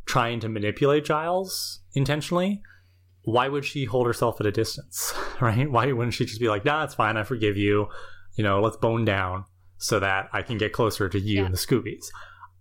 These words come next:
Speaker 1: I think she genu-, like, 'cause this is the thing, right, is she hasn't been given any orders up until this point. She's just there to watch, so why not help? And
Speaker 2: Yeah.
Speaker 1: she doesn't want evil to happen. Like,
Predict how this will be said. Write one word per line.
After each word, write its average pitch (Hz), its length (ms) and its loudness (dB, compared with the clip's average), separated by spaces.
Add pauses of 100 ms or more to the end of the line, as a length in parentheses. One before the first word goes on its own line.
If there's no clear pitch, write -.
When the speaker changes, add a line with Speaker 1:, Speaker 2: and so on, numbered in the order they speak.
Speaker 1:
I 135 100 2
think 185 160 -2
she 214 140 -2
genu-, 202 380 2
like, 170 220 0 (420)
'cause 165 120 -2
this 196 160 2
is 196 100 -6
the 190 60 -12
thing, 185 200 2
right, 117 180 4
is 131 260 -2 (400)
she 147 300 2
hasn't 202 380 0
been 147 140 -2
given 107 260 2
any 98 200 2
orders 98 460 -2
up 110 140 0
until 104 200 -2
this 98 160 0
point. 135 260 -6
She's 147 160 -2
just 165 160 0
there 180 120 4
to 170 80 4
watch, 185 480 -2
so 131 140 2
why 143 200 4
not 170 220 0
help? - 360 -6
And 113 240 0 (380)
Speaker 2:
Yeah. 233 180 -4 (180)
Speaker 1:
she - 180 2
doesn't 202 260 4
want 127 180 4
evil 104 220 2
to 92 80 2
happen. 117 400 0
Like, 131 300 0